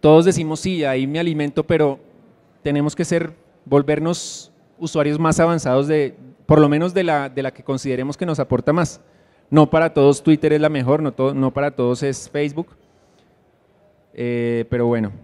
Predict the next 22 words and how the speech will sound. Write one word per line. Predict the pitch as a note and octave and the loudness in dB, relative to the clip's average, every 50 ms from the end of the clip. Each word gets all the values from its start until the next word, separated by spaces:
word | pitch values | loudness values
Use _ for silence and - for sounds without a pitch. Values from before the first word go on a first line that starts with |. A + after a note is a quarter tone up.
| - - | -20 -20
esto | - - - B2 | -18 -8 -4 -4
lo | C3 C3 | -4 -4
podemos | - B2 A2+ A2+ A#2 | -4 -4 -4 -4 -6
pasar | - - G#2+ - G#2+ A2 | -8 -12 -10 -10 -10 -8
rápido. | B2+ D3+ - - E3 E3+ F3+ F3 - - _ _ _ _ _ _ _ _ _ _ _ _ _ _ _ _ _ _ _ _ _ _ _ _ _ _ _ _ _ _ _ _ _ _ _ _ _ _ _ _ _ _ _ _ _ _ _ _ _ _ _ _ _ | -8 -8 -6 -6 -6 -6 -6 -8 -12 -18 _ _ _ _ _ _ _ _ _ _ _ _ _ _ _ _ _ _ _ _ _ _ _ _ _ _ _ _ _ _ _ _ _ _ _ _ _ _ _ _ _ _ _ _ _ _ _ _ _ _ _ _ _
LinkedIn, | - C#3 C#3 C3 - D#3 D#3+ E3+ F3 F#3 G3+ A3+ G#3 G3 | -2 0 0 2 4 4 6 6 6 4 2 0 -4 -2
ahora, | - C#3 D3 D3+ D3+ C3 A#2 - - - _ _ _ _ _ - | 2 4 6 6 4 2 -2 -8 -16 -20 _ _ _ _ _ -8
no | C#3+ D#3 E3 | -6 -4 -4
es | D#3+ | -4
solo | - - F3+ F3+ F#3 | -2 0 0 2 2
el | F#3+ | 2
ejercicio | F#3+ F3+ F3 D#3 C3 C#3 C3+ D3+ D#3 | 0 0 -2 -2 -4 -2 -2 -2 0
periodístico, | - F3 D#3 C#3 D3 F3+ F3 - C#3 - C#3+ C3 | 0 0 -2 0 -2 -2 -4 -6 -10 -8 -8 -8
es | B2 - - | -8 -6 -6
también | - D3+ D#3 E3 D#3+ E3 | -6 -4 -4 -4 -4 -6
el | D#3+ D#3+ | -6 -6
posicionamiento | - F3 D3+ D3+ D3 D3+ D3+ C#3 B2+ B2 B2 B2 A#2 - C#3+ | -8 -6 -6 -6 -4 -4 -4 -4 -4 -4 -6 -6 -4 -4 -4
de | D3+ D3+ | -4 -2
cada | - C3 A#2+ B2+ | -2 -2 -2 0
uno | C3+ C#3 C#3+ - | -2 -2 -4 -6
como | D#3+ D3 C#3 - | -6 -8 -4 -4
periodista. | C#3 A#2+ A2+ A2+ C3 E3+ E3 - - G#2 | -4 -2 -2 -2 -2 -4 -4 -6 -10 -14